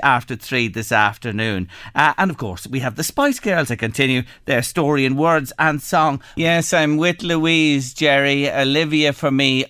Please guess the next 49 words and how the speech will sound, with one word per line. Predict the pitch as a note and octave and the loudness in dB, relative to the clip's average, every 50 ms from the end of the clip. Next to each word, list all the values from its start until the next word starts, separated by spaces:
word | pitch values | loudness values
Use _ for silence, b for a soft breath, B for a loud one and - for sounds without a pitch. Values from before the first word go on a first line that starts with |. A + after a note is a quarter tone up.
| _ | _
all | - D3+ D3+ D#3 E3 E3 D#3+ D#3+ D#3 | 0 2 4 4 4 2 2 0 -2
the | C#3+ C#3 C#3 | -2 -2 -2
way," | C3+ B2 A2+ A2+ A2 G#2+ A2 A#2 | 0 2 2 2 2 0 -2 -6
says | A#2 - - B2+ A2 A2 A2+ A2 - - | -8 -8 -6 -4 -4 -2 -4 -6 -8 -6
a | - | -4
listener | A#2+ A#2 A#2+ A#2 A#2 - B2 A2+ | -2 -2 -2 -2 -2 -4 -6 -4
there. | G#2 A#2+ A#2 A#2+ | 0 0 2 2
There's | A#2 B2 B2 C3+ | 0 -2 -6 -4
more | D3+ D3+ D#3+ D3 | -2 0 0 0
of | C#3 | 0
them. | C#3+ B2 C#3 | -2 -2 -2
I'll | C3 C#3 | -2 -2
come | C3+ - C3 | -2 -2 0
back | B2 C3+ A#2+ C3 | 2 2 2 2
to | C3 | 0
them. | B2+ A#2+ | -2 -4
Just | A2+ B2+ - | -6 -8 -8
spot | - - A#2+ A#2+ - | -2 -2 -2 0 0
that | B2+ E2+ | -2 -4
one | G#2+ A2+ | -6 -4
popping | G#2+ A#2 A2 A2 - A2+ A2 | 0 0 0 0 0 -2 -2
in | A2+ A2 A2 | 0 0 0
there | G#2+ A2 G#2+ G#2 G#2+ - - | 2 2 4 4 2 2 2
as | B2+ B2 A#2+ A#2+ A2 F2 G#2 | 2 2 4 2 0 -4 -8
we | G2 A2+ A2 G2+ G2 | -6 -4 -4 -4 -4
speak. | F#2 - - - - D3 C3+ B2 F#2 - B B B B B B | -8 -10 -10 -4 0 0 0 0 -2 -6 B B B B B B
"We're | - F#3+ G3+ A3 | -4 0 2 2
on | A3 G3+ F3+ E3 D3+ | 2 2 2 0 -2
the | D3 E3 | -2 -4
road. | F3 F#3+ G#3 A3+ B3+ C4 C4 B3 A#3 F#3+ E3 | -2 0 -2 0 0 -2 -2 -2 -2 -2 -2
He's | F#3 F3 E3 D#3 - | -2 -2 -2 0 2
had | F3+ D3+ D#3 C#3+ | 2 2 4 2
a | D3 | 2
little | C#3+ D3 D3+ C#3 B2+ | 0 -2 -4 -4 -4
summer | - - D#3+ C#3 C3+ B2+ | 0 0 2 2 4 2
holiday | A#2+ A#2 C#3 C3+ C#3+ C#3 C3 C#3 C#3 C#3+ C#3+ | 2 2 0 0 0 0 0 0 0 0 0
and | - D3+ D3+ D3 | 0 0 2 2
he's | C#3+ C3+ C3+ B2+ B2 | 2 0 0 -2 -4
back | A#2+ - D3+ D3 D3 D#3+ - | -2 0 2 2 2 2 0
with | E3+ D3+ | -2 -2
us." | B2+ C#3 - | -2 -4 -4
Tony | - - G#3 A3 G#3+ G#3 F#3+ | -2 -2 0 0 0 -2 -2
Condon, | - - G3+ G#3 G#3 G3 F#3+ F3+ F3+ | 0 0 0 2 2 0 0 0 2
lovely | G3 F#3+ G3+ G#3 G3 | 0 0 0 -4 -6
to | F3+ F3+ | -8 -4
talk | E3 G3+ F#3 F#3 F3+ E3+ | -2 0 2 2 0 0
to | - D#3+ | -2 -4
you | C#3+ | -4
again. | B2+ B2 C3 B2 C3+ D3+ F3+ B3+ - | -2 0 2 2 2 2 0 -4 -8